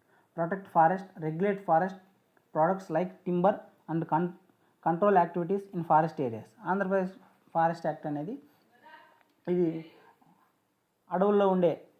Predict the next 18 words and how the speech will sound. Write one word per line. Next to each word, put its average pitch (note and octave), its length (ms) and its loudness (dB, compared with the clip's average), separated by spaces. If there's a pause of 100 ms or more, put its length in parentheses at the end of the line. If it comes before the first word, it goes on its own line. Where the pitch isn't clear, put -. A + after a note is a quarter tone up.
(140)
కలపను F3+ 320 4 (100)
రక్షించడానికి, D#3+ 540 -4 (120)
అలానే E3+ 300 2
అడవులను F#3 380 2
సంరక్షించడానికి D#3 720 -6 (260)
రూప-, E3 420 -2
రూపకల్పన E3 480 -2
చేయబడినటువంటి D3 560 -6 (420)
ఒకానొక F3+ 320 0 (520)
ఫారెస్ట్ F#3 380 2 (240)
రిలేటెడ్ E3+ 380 0 (300)
చట్టంగా F3+ 340 0 (100)
గుర్తించబడుతుంది. D3+ 640 -6 (760)
ఈ - 20 -2 (640)
the F#3+ 100 4 (100)
act G#3+ 160 -4 (100)
come F#3+ 200 2
into G3 140 -2